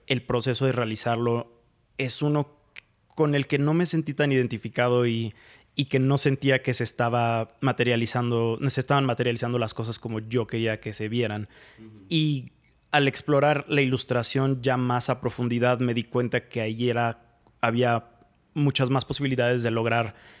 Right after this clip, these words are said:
Speaker 1: comunicar las historias o las ideas que tenía, ¿no?
Speaker 2: Sí. ¿Y cu-, desde chiquito empezaste a dibujar y lo continuaste durante todo el tiempo o hubo como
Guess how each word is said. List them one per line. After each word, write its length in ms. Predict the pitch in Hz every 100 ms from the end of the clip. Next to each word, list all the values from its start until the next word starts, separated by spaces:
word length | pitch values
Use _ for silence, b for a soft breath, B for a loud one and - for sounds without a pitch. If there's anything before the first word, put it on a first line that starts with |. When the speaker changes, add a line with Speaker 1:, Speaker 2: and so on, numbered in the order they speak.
| B
Speaker 1:
comunicar 600 | - 123 117 117 123 117 113 113 -
las 640 | 110 123 107 104 104 104 -
historias 440 | - 131 123 110
o 40 | 113
las 200 | 107 -
ideas 320 | 113 113 104
que 100 | 110
tenía, 360 | 110 110 104
¿no? 260 | 101 104 120 - _ _
Speaker 2:
Sí. 160 | - 110 92 - B B B
¿Y 120 | 131
cu-, 100 | 120 -
desde 540 | 120 117 113 113 110 110
chiquito 340 | 113 120 117
empezaste 420 | 135 107 104 -
a 40 | 113
dibujar 560 | 98 95 95 101 -
y 120 | - 110
lo 420 | 101 95 92 87
continuaste 580 | 101 95 98 92 - 104
durante 360 | 98 90 90 90
todo 140 | -
el 100 | 92
tiempo 280 | - 95 101
o 140 | 151 104
hubo 180 | 95 95
como 320 | 90 87